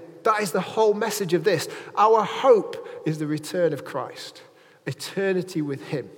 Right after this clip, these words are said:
and it's his glory. Jesus' return will be like a thief in the night. Expect it, but it will be unexpected. Expect it. We know it's gonna come,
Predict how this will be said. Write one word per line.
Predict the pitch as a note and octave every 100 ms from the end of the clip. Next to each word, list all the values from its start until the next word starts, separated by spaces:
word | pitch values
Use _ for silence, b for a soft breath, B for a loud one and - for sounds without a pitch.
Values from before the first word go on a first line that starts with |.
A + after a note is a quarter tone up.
| - - _ b b b -
and | D3
it's | -
his | - F#3 F3+
glory. | F#3 D3 C3+ B2 C3+ C3+ B B B B _
Jesus' | C#3 A3 A3+ A3 - G#3+
return | F3+ F3 - A#3+ A3+ A3 F#3
will | F3+
be | D#3+ E3
like | E3+ G3 G3 -
a | D#3
thief | - G#3 G#3 -
in | F#3
the | F3
night. | D#3+ C#3 -
Expect | F#3+ - - - C#3+ - - D#3
it, | A#2+ - - - _ _ _ _ _ _ -
but | C#3+
it | C3+
will | D#3 E3
be | D3+ D3+
unexpected. | B2+ - B2+ B2 - F#2 - _ b b b b b
Expect | F#3 - - - A3+ - - D#3
it. |
We | D#3 F#3+
know | G#3+ A#3
it's | A#3
gonna | - G3
come, | F3 - G3 C#3+